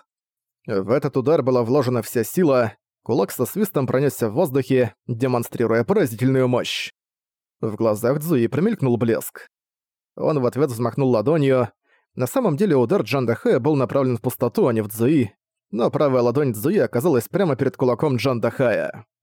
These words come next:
Пам! От столкновения кулака и ладони раздался громоподобный звук, из-за которого весь фехтовальный зал задрожал.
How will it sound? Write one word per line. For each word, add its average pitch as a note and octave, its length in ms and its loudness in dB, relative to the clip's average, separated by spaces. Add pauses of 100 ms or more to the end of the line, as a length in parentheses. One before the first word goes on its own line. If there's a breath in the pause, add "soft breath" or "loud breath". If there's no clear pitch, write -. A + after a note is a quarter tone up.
(100)
Пам! C3 420 -2 (680)
От - 200 -4
столкновения A#2+ 680 -2
кулака A#2+ 400 0
и C3+ 60 4
ладони B2+ 360 2
раздался B2 460 0
громоподобный A#2+ 640 0
звук, B2 380 -2 (320)
из-за A2 360 -2
которого C3+ 460 2
весь E3+ 220 0
фехтовальный C3 560 0
зал B2 220 0
задрожал. A2+ 680 -2